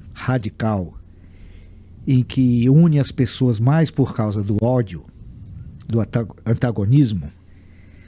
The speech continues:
quer dizer, é muito mais fácil você mobilizar multidões com ódio do que com amor.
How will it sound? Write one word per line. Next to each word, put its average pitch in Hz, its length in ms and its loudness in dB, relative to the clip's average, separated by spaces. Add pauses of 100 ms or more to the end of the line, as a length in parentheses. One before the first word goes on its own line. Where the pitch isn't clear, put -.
(140)
quer - 100 -6
dizer, 101 140 0
é 113 60 2
muito 160 240 4
mais 165 180 2
fácil 135 280 0
você 139 180 2
mobilizar 131 560 4
multidões 135 720 2 (880)
com 101 340 2
ódio 143 360 0
do 151 80 -4
que 151 140 0
com 131 220 2
amor. 87 300 0